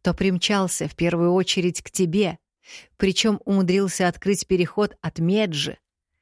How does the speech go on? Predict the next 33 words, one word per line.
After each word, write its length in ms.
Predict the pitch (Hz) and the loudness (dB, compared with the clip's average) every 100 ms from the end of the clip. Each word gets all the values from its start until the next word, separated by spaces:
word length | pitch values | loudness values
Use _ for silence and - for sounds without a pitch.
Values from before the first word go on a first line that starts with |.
| _ - | _ -6
Ты 120 | 165 | -2
понимаешь, 560 | 160 156 160 247 254 | 2 2 2 2 2
что 280 | - - - | 0 -2 0
это 280 | 247 226 226 | 0 0 -2
значит? 580 | 196 190 151 - - - _ _ - - - _ | 0 0 0 -4 -6 -18 _ _ -16 -16 -16 _
Ты 120 | 202 | 0
для 180 | 175 180 | 2 2
него 260 | 185 180 175 | 2 2 2
дороже 400 | 170 175 160 165 | 2 0 0 0
матери, 560 | 160 160 - - - - - - | 0 0 -4 -6 -10 -14 -12 -6
отношений 540 | 180 196 185 220 208 | 0 0 2 2 2
с 100 | - | 0
королем, 560 | 196 175 165 196 180 147 | 0 0 2 2 0 -2
титула 500 | - 196 208 151 160 | 0 0 0 0 2
и 60 | |
богатств. 800 | 156 165 180 220 175 - - - _ _ - - - - | 2 0 0 0 -2 -8 -10 -20 _ _ -20 -20 -20 -2
Он 180 | 165 160 | 0 2
пренебрег 580 | 190 190 190 220 226 | 2 2 4 2 2
всеми 460 | - - 277 294 269 | -4 -6 -2 2 0
правилами 720 | - 214 220 185 147 143 143 - - - | 0 -2 0 0 -2 -2 -4 -8 -14 -4
и 100 | 156 | -2
в 60 | |
первую 360 | - 165 170 175 | 0 0 2 4
очередь 440 | 196 - 180 180 | 2 0 -2 -2
спешил 500 | - 180 165 196 190 | 0 0 0 0 0
к 60 | 160 | 0
жене, 560 | 147 180 185 220 151 - _ _ _ - | 0 2 2 0 -2 -8 _ _ _ -4
а 100 | 180 | 0
не 160 | 180 | 2
засвидетельствовать 1160 | 165 175 214 214 185 160 185 170 - 165 160 - | 2 2 2 2 2 0 -4 -4 -2 0 -2 -2
почтение 760 | 156 147 - - 165 160 156 | -2 -2 -4 0 0 2 0
его 240 | 156 165 160 | 2 2 2
величеству. 800 | 160 175 160 - 156 - 123 | 2 0 0 -2 -6 -6 -10